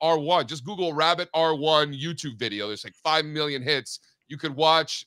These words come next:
the gentleman present, you know, like, the iPhone moment of Steve Jobs. Like, it's kinda one of those things, but for this.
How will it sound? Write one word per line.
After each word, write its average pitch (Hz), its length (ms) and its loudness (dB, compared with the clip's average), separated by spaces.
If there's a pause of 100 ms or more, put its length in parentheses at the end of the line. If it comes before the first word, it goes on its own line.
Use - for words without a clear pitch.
the 139 100 -12
gentleman 135 640 0 (380)
present, 147 680 -2 (420)
you 160 120 -4
know, 135 160 2
like, 131 180 -2
the 143 60 -2
iPhone 151 460 2
moment 156 360 -2
of 131 100 -10
Steve 151 280 -12
Jobs. 151 600 2
Like, 131 180 -4
it's 127 120 -12
kinda 135 200 -4
one 131 140 -4
of 131 60 0
those 131 220 -2
things, 151 240 -8
but 127 160 -8
for 120 100 -6
this. 135 360 -2